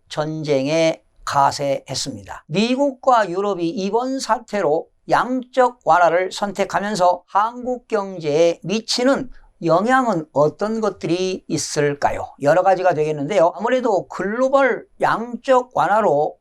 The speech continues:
환율 급등이 우려가 됩니다. 미국 제품을 수입하는 기업들이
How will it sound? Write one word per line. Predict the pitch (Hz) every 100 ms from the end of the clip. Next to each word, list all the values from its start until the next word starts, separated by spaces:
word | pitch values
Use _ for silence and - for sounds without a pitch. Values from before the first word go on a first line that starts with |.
| _
환율 | - 240 240 247 240 262 269 277
급등이 | - 170 _ - 170 156 170 175 -
우려가 | 147 143 123 139 139 135
됩니다. | 135 123 110 - - -
미국 | 180 240 262 269 285 -
제품을 | 226 214 - 196 220 175 202 -
수입하는 | - 254 254 - 233 240
기업들이 | 208 185 190 - 226 190 202